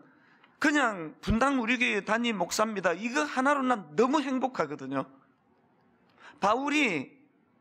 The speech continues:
나는 유대인의 사도라는 그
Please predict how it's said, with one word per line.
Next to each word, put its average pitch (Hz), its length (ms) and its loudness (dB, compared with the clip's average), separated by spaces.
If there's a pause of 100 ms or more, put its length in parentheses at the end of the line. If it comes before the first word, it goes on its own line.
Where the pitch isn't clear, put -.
(680)
나는 240 680 0 (500)
유대인의 320 600 4
사도라는 220 800 0
그 285 500 2